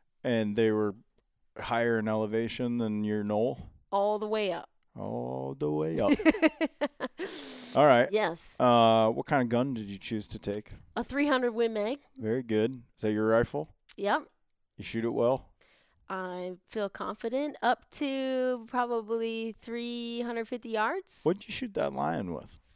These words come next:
Speaker 2: A seven M M oh eight.
Speaker 1: Oh.
Speaker 2: Yep.
Speaker 1: 'Cause I remember that wasn't a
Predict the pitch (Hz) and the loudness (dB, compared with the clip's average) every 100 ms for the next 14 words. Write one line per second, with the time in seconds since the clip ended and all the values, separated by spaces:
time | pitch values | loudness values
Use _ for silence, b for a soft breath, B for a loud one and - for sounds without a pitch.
0 | _ - 214 - 262 240 226 208 202 190 | _ -8 -6 0 0 2 0 -2 -4 -4
1 | 180 175 170 - _ 107 101 - - - | -4 -6 -8 -14 _ -10 -10 -12 -18 -20
2 | - - 202 220 _ _ _ _ _ _ | -10 -8 -8 -12 _ _ _ _ _ _
3 | - 117 117 120 113 123 110 95 95 | -6 -4 -2 -2 -2 -4 -4 -4 -8